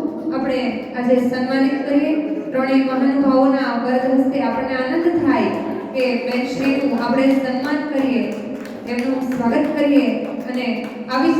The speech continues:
રીતે આપણા શૈક્ષિક મહાસંઘને તેમની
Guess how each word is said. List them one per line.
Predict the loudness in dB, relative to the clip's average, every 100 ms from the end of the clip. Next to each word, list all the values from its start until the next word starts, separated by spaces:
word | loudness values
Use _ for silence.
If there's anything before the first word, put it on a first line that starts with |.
| 4
રીતે | 4 4 2 0 -4 -6 -8 -8 -6
આપણા | -4 -2 -2 -4 -6 0
શૈક્ષિક | 2 2 2 2 2
મહાસંઘને | 2 2 2 2 2 2 2 0 0
તેમની | 0 0 0